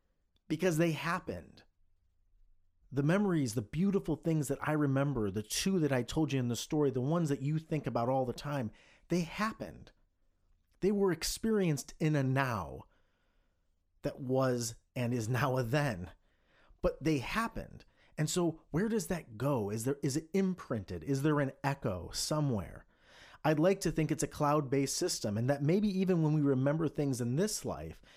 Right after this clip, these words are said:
that we're not just accessing something in our brain. Maybe it's more than that. Maybe we're tapping,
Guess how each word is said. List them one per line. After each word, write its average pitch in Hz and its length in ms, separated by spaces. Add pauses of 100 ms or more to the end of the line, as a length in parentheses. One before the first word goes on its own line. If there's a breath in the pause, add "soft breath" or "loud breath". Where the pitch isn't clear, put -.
(340 loud breath)
that 156 100
we're 151 140
not 160 280
just - 220
accessing 123 580
something 117 320
in 107 80
our 104 100
brain. 120 440
Maybe 170 260
it's - 180
more 175 220
than 127 120
that. 92 180
Maybe 196 240
we're 135 160
tapping, 101 720